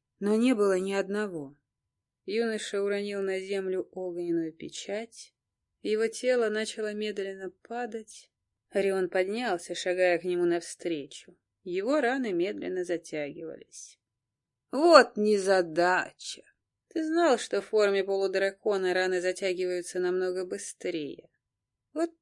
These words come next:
только если вдарить посильнее, то регенерация не спасет. Он замахнулся когтями, чтобы снести голову Акселю.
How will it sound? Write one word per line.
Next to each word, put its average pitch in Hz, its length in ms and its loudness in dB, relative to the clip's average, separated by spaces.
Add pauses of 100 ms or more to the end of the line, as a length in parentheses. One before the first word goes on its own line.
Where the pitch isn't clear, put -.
только 370 400 -2
если 311 460 -2
вдарить 269 520 0
посильнее, 220 920 -2 (300)
то 285 120 -4
регенерация 214 1040 0
не 208 140 -4
спасет. - 760 -6 (840)
Он 202 140 0
замахнулся 208 580 0
когтями, 185 600 0
чтобы - 360 -8
снести 185 560 -4
голову 170 600 0
Акселю. - 600 -14